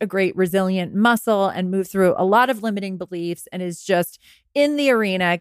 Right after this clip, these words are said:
getting herself out there. And she's not really psyched about the holidays. And I realized that there tend to be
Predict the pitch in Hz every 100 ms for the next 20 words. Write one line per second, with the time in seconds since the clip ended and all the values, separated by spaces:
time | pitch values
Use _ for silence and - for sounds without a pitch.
0 | _ 269 285 285 262 220 196 190 - 165
1 | 165 170 175 - 240 - 262 269 - _
2 | _ 262 302 339 359 370 349 - 392 466
3 | - - - _ 233 233 226 247 269 359
4 | 381 - 92 - - _ _ _ - -
5 | _ - 294 285 285 277 - _ 285 302
6 | 285 330 466 415 214 190 185 196 202 -
7 | 196 233 208 247 247 - 320 392 392 294
8 | 240 233